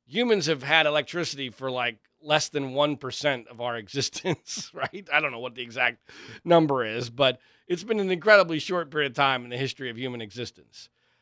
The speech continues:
Yet, you would have thought, based upon the reaction of my four and a half year old, almost five-year-old daughter, Grace, to the fact that the television went out and there was no electricity, you would have thought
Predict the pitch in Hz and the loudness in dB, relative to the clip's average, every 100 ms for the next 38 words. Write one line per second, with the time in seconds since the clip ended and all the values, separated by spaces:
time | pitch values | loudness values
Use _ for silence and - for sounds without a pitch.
0 | _ _ - 165 208 196 185 - - _ | _ _ -6 -2 4 4 4 -6 -20 _
1 | _ _ _ 147 185 196 185 - - 269 | _ _ _ -10 -4 -2 -2 -4 4 6
2 | 185 127 117 - - _ _ 165 170 - | 8 6 2 -6 -20 _ _ 0 0 2
3 | 170 170 156 160 170 175 - 160 147 147 | 6 6 6 4 6 4 2 0 0 0
4 | - 151 127 143 139 135 131 131 _ - | 2 2 4 2 2 2 0 -4 _ -6
5 | 170 156 147 131 139 135 131 131 127 127 | 0 4 4 2 -2 -2 0 0 -2 -4
6 | - 135 120 123 117 113 104 - _ _ | 0 2 2 -2 -4 -4 -8 -16 _ _
7 | _ 113 151 156 131 123 113 _ 113 151 | _ 6 8 8 4 0 -2 _ 0 4
8 | 165 110 95 - - - _ _ _ _ | 4 2 -4 -8 -8 -10 _ _ _ _
9 | - 151 139 131 151 127 139 120 - 175 | -8 -4 0 4 4 2 -4 -8 2 4
10 | 185 156 135 135 123 120 139 123 113 - | 6 2 -2 -4 -4 2 2 2 -2 -14
11 | - 135 131 127 151 143 131 - 165 127 | -12 -8 -6 -2 2 2 0 0 0 -2
12 | 101 82 _ _ _ _ 131 190 208 202 | -8 -12 _ _ _ _ -4 4 6 4
13 | 160 170 151 143 139 | 0 4 6 6 2